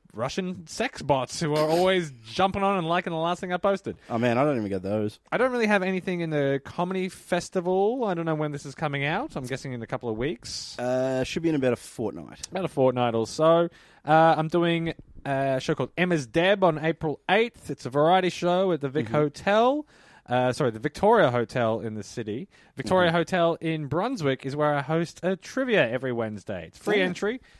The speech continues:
Speaker 1: seven thirty P M, Vic Hotel, Brunswick. Uh, it's been selling out most weeks, so book ahead. It's generally, like, the most fun gig I do. Uh, I write it all myself, so if you like
Speaker 2: Mm-hmm.
Speaker 1: questions about the Oscars every week, come on board. <laughs> It's great. It's really,
Speaker 2: It's not
Speaker 1: really
Speaker 2: the
Speaker 1: fun.
Speaker 2: character's name. I don't know who it is.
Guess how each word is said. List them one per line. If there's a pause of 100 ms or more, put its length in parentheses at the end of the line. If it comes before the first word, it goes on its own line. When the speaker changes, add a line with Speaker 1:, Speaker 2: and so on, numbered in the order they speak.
Speaker 1:
seven
thirty
P
M,
Vic
Hotel,
Brunswick. (400)
Uh,
it's
been
selling
out
most
weeks,
so
book
ahead. (320)
It's
generally,
like,
the
most
fun
gig
I
do. (400)
Uh,
I
write
it
all
myself,
so
if
you
like
Speaker 2:
Mm-hmm.
Speaker 1:
questions
about
the
Oscars
every
week,
come
on
board.
<laughs> (720)
It's
great.
It's
really,
Speaker 2:
It's
not
Speaker 1:
really
Speaker 2:
the
Speaker 1:
fun.
Speaker 2:
character's
name.
I
don't
know
who
it
is.